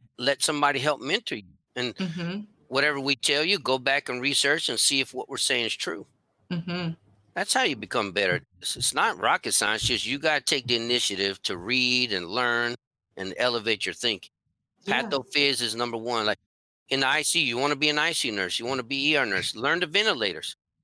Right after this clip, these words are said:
Speaker 2: Mm-hmm.
Speaker 1: But when I, when I tell people that, what's the first thing out of their mouth when I say, "Go take a ventilator class"?
Speaker 2: That's why we got R T.
Speaker 1: Yeah, right. But I, I don't rely on R T. I don't rely on R T 'cause you
Speaker 2: And
Speaker 1: may
Speaker 2: you
Speaker 1: not always,
Speaker 2: shouldn't, yeah.
Speaker 1: you may not work in a fucking place that has any R Ts. I mean,
Speaker 2: Mm-hmm.
Speaker 1: they only may have one. Like, that's the stupidest thing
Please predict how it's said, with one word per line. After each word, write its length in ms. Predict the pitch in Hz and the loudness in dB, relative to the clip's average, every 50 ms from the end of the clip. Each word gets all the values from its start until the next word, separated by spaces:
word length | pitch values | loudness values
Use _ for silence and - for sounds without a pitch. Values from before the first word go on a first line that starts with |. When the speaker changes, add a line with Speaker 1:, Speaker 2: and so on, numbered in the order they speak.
| _ _ _ - | _ _ _ -2
Speaker 2:
Mm-hmm. 180 | 185 190 202 233 | 0 2 4 4
Speaker 1:
But 120 | - - | 2 2
when 140 | 147 156 139 | 2 2 2
I, 140 | 139 139 135 - | 2 0 -2 -4
when 160 | 139 143 139 | -2 0 0
I 60 | 131 | 0
tell 280 | 120 - - - 220 - | 0 0 2 2 2 0
people 280 | - - 156 117 117 110 | 0 -2 -4 -4 -2 0
that, 240 | 107 110 107 107 107 | 0 0 0 0 -2
what's 180 | 139 151 - | -2 -4 -2
the 80 | - 117 | -4 -6
first 280 | - - 143 135 131 - | -4 -2 -2 0 0 0
thing 180 | 139 131 127 123 | 0 0 2 2
out 120 | 117 113 | 0 0
of 60 | 104 | 0
their 80 | 110 104 | -2 -2
mouth 280 | 107 110 101 95 - - | 0 0 0 0 -2 -4
when 100 | 104 104 | -4 -2
I 60 | 101 | -2
say, 220 | - - 120 107 | 0 0 0 -2
"Go 240 | 92 95 113 117 117 113 | 0 -2 -2 -2 -2 -2
take 220 | - - 117 90 | -2 -4 -4 -4
a 40 | 101 | -6
ventilator 480 | 90 107 110 101 95 92 92 92 85 87 | -4 -4 -4 -4 -2 -4 -4 -4 -4 -6
class"? 460 | - - 101 82 73 - - - - - _ | -8 -6 -6 -6 -6 -8 -12 -14 -16 -4 _
Speaker 2:
That's 200 | 196 233 311 - | 2 2 6 6
why 80 | 480 427 | 6 6
we 100 | 403 381 | 6 6
got 160 | 330 403 359 | 6 6 6
R 220 | 359 370 370 427 453 | 6 6 6 6 6
T. 440 | - 508 494 466 427 - - - - - _ _ _ _ | 6 8 10 10 8 8 6 -2 -12 -20 _ _ _ _
Speaker 1:
Yeah, 140 | _ 131 127 | _ -4 0
right. 320 | 135 160 190 226 247 202 120 | 2 2 4 4 2 2 0
But 120 | 139 139 | 2 2
I, 140 | 151 165 160 - 147 147 | 4 2 2 2 2 2
I 40 | 170 | 4
don't 220 | 196 208 220 226 196 | 4 4 4 4 4
rely 300 | 196 196 196 214 262 302 | 4 4 4 4 4 2
on 80 | 277 165 | 2 4
R 140 | 123 113 107 | 4 4 2
T. 320 | - - 123 107 85 85 | 2 -2 -2 -2 0 0
I 100 | 104 123 | 0 0
don't 280 | 127 123 151 175 190 180 | 2 4 2 2 4 4
rely 260 | 202 208 196 196 190 185 | 2 2 4 4 4 4
on 80 | 185 185 | 4 4
R 120 | 180 175 | 4 2
T 200 | - - 202 196 | 2 2 0 0
'cause 180 | 160 - - 127 | 0 0 -2 -2
you 100 | 151 165 | 2 4
Speaker 2:
And 80 | 247 254 | 4 6
Speaker 1:
may 60 | 262 | 6
Speaker 2:
you 40 | 254 240 | 6 6
Speaker 1:
not 140 | 165 165 | 6 6
always, 240 | 254 214 185 170 160 - | 6 6 6 6 6 4
Speaker 2:
shouldn't, 140 | - - - | 0 -6 -6
yeah. 220 | 151 156 - - - | -4 -4 -4 -2 -4
Speaker 1:
you 100 | 147 160 | -4 0
may 160 | 180 175 180 185 | 2 2 4 4
not 180 | 190 190 185 | 4 2 4
work 220 | 190 196 190 - 196 | 4 2 2 4 2
in 100 | 185 180 | 0 0
a 40 | |
fucking 320 | 175 - 202 185 - 202 165 | 2 2 2 2 2 0 -2
place 260 | - 196 196 196 180 | 0 2 2 4 2
that 120 | 196 175 196 | 2 2 2
has 220 | 226 359 311 220 | 2 0 0 0
any 140 | 170 131 123 | 0 2 4
R 160 | 117 107 104 - | 4 4 2 2
Ts. 240 | - 196 226 208 | 2 2 4 4
I 100 | 220 202 | 4 4
mean, 100 | 202 214 240 | 4 2 2
Speaker 2:
Mm-hmm. 80 | - | 2
Speaker 1:
they 120 | - 143 156 | 2 2 4
only 180 | 170 185 185 | 4 4 2
may 180 | 185 185 190 190 | 2 2 2 2
have 140 | 185 185 175 | 2 0 0
one. 200 | 196 220 226 190 | 2 2 2 2
Like, 180 | 143 131 120 - | 2 0 0 0
that's 200 | 170 185 - - | -2 0 0 -2
the 80 | 160 | -2
stupidest 520 | 143 - - 175 165 175 165 156 147 - - | -2 0 0 -2 -2 0 -4 -4 -4 -2 0
thing 300 | 151 147 147 147 147 | 0 0 0 0 -2